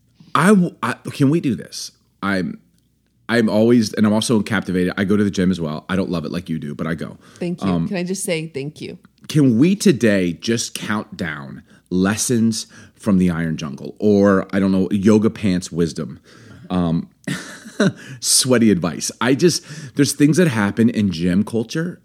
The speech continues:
Speaker 1: And if any of you go to the gym or have ever been to a gym or any workout facility or a class or whatever, like,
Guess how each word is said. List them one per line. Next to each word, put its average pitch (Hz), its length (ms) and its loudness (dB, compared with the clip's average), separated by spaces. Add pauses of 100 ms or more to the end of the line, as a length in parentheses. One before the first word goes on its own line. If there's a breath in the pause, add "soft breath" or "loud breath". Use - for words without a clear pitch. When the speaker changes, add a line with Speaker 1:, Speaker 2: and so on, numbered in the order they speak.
(160)
Speaker 1:
And 85 320 0
if 92 100 -4
any 110 100 6
of 110 80 6
you 107 80 6
go 95 220 2
to 110 60 4
the 101 80 2
gym 104 240 2
or - 20 0
have 80 60 -4
ever 82 160 -2
been 104 200 2
to 113 120 0
a 101 40 4
gym 101 320 2
or 90 140 0
any 104 140 2
workout 92 340 -4
facility 92 680 -4 (280 loud breath)
or 80 140 -6
a - 20 -10
class 95 720 -2
or 98 80 0
whatever, 87 260 0
like, 95 260 0